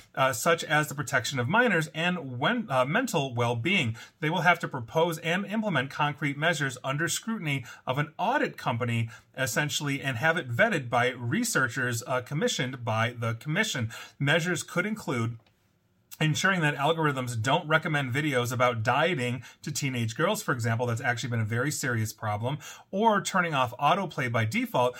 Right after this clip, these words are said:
so that minors don't stay hooked watching content on a loop over and over and over. Platforms will also be banned from tracking kids' online activity to show them personalized advertisements as well. I can't believe that's not a law already worldwide. Now, manipulative designs,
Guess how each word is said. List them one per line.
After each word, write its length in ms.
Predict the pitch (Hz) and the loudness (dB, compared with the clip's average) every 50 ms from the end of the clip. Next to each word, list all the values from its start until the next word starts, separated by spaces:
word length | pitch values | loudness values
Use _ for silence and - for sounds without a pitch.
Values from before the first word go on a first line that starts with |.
| - - | -10 -14
so 140 | - - 165 | -6 -2 0
that 160 | 147 131 135 | 0 0 -2
minors 580 | 127 123 127 131 139 151 190 220 202 170 147 117 | -4 -6 -4 0 0 0 0 0 0 0 -2 -2
don't 260 | - 139 127 135 139 | -2 -2 -2 -2 -4
stay 200 | - - 156 127 | -6 -6 -4 -4
hooked 440 | 117 113 - - - 220 151 - - | -4 -4 -2 0 -2 -2 -2 -6 -8
watching 420 | 135 131 131 127 123 - 139 123 | -4 -2 0 0 0 -2 -4 -6
content 540 | 113 - - 180 196 202 - 160 143 131 131 | -6 -4 -4 -2 -2 -2 0 0 -2 -2 -2
on 140 | - 123 123 | -4 -4 -4
a 40 | 123 | -4
loop 340 | 135 170 208 208 185 - - - | -4 -4 -2 -2 -4 -4 -6 -8
over 260 | 131 135 135 143 151 | -6 -4 -2 -2 -2
and 160 | 160 165 156 151 | 0 0 -2 -2
over 300 | 117 110 107 113 123 123 | -2 -4 -2 -2 -2 -2
and 160 | 135 131 135 | -4 -4 -2
over. 360 | 143 156 190 175 147 113 110 - - - - _ | -2 -2 0 0 0 0 -2 -4 -8 -20 -20 _
Platforms 460 | - - 147 143 143 165 160 147 - | 0 2 2 2 2 2 0 0 -2
will 160 | 135 131 - - | -6 -6 -2 0
also 300 | 143 156 202 208 226 214 | 2 2 2 2 0 -2
be 140 | 175 147 | -2 -2
banned 300 | 123 117 127 120 120 117 | -2 -2 0 0 0 -2
from 120 | 117 131 127 | -4 -6 -6
tracking 400 | 117 - 131 127 127 139 123 120 | -4 -2 -2 -2 -2 -4 -8 -8
kids' 240 | - 135 127 120 117 - | -6 -6 -6 -6 -4 -4
online 340 | 123 117 120 120 113 113 110 | -4 -2 -2 0 2 2 2
activity 600 | 107 104 104 - - 220 220 214 208 202 196 196 - - - - - | 0 0 -2 -2 0 0 0 0 0 0 -2 -2 -6 -12 -16 -10 -6
to 100 | - 151 | -4 -2
show 260 | - - - 147 147 | 0 0 0 0 0
them 200 | 139 139 135 120 | 0 -2 -4 -4
personalized 640 | - - 139 - - 147 131 123 117 113 113 113 - - | -4 -4 -4 -4 -4 -4 -2 0 2 2 0 0 -2 -2
advertisements 680 | 131 123 120 120 120 113 - 120 110 104 110 107 - - | -2 0 0 -2 -4 -4 -2 -2 -2 -2 -2 -4 -4 -4
as 100 | 101 113 | -4 -2
well. 260 | 135 139 127 107 110 | 0 2 2 2 0
I 100 | 117 113 | -2 -4
can't 200 | 113 135 127 113 | -4 -4 -4 -4
believe 200 | 123 117 113 110 | -2 -2 -2 0
that's 180 | 113 104 - | -2 -2 -2
not 180 | 120 123 123 123 | -2 0 0 0
a 160 | 127 120 117 | 0 0 2
law 300 | 165 151 143 135 127 113 - - - - _ - | 4 6 8 8 6 4 2 -6 -16 -14 _ -4
already 340 | 127 117 117 135 135 127 120 | -2 0 2 2 0 0 0
worldwide. 640 | 113 113 110 110 107 107 107 127 135 131 113 104 104 | 0 0 0 0 0 0 4 4 6 6 6 4 2
Now, 140 | 113 117 117 | 0 0 0
manipulative 500 | 120 123 135 151 185 208 196 190 170 151 | 0 0 0 0 0 0 -2 -2 -2 -2
designs, 520 | 147 143 120 139 139 143 139 131 120 110 | -2 0 2 2 4 4 4 2 0 -4